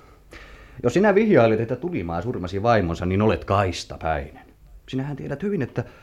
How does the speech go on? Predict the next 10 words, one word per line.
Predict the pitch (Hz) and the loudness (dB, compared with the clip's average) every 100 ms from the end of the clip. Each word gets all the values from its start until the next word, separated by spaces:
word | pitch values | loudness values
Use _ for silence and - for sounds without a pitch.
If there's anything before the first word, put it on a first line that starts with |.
| - - | -18 -2
Tulimaa | 202 202 170 | 2 4 4
oli | 165 175 | 4 4
kahdensadan | 208 220 170 160 170 | 2 2 0 0 0
metrin | 175 170 170 | 0 0 0
päässä | 170 190 - | 2 2 0
paikalta | 147 196 175 143 | 0 2 2 2
silloin, | 143 175 170 | 0 4 4
kun | 143 | 4
rikos | 165 180 131 | 4 4 6
tapahtui. | 160 139 101 - 85 76 | 6 6 4 0 -6 -6